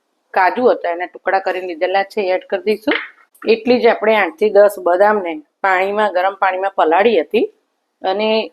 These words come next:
એના જે સ્લાઇસો બને છે, એ પણ આપણે અંદર એડ કરી દઈશું મિત્રો. એક ચમચી ચારોળી એ અહીંયા મિક્સ કરીશું. અહીંયા એક કેસરવાળું દૂધ આપણે છેલ્લે અહીંયા એડ કરી દઈશું મિત્રો.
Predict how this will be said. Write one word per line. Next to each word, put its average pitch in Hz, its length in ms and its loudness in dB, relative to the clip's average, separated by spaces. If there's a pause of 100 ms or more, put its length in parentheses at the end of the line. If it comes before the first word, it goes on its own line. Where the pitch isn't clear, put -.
એના 196 260 0
જે 190 200 0
સ્લાઇસો - 480 2
બને 175 300 -2
છે, - 140 -6
એ - 20 -4
પણ 190 180 -6
આપણે 185 240 -2
અંદર 180 220 -2
એડ 185 160 -2
કરી 190 220 -2
દઈશું 202 260 -6
મિત્રો. 214 260 -8 (2500)
એક 370 220 0
ચમચી 170 400 -4
ચારોળી 165 500 0 (540)
એ 165 80 -2
અહીંયા 170 240 -2
મિક્સ 170 320 -4
કરીશું. 185 440 -6
અહીંયા 196 300 -6 (240)
એક 165 120 -14
કેસરવાળું 175 600 -2
દૂધ 180 220 -2
આપણે 156 240 -4
છેલ્લે 156 240 -4
અહીંયા 156 340 -4 (320)
એડ 147 220 -4
કરી 147 180 -2
દઈશું 151 320 -4
મિત્રો. 143 240 -14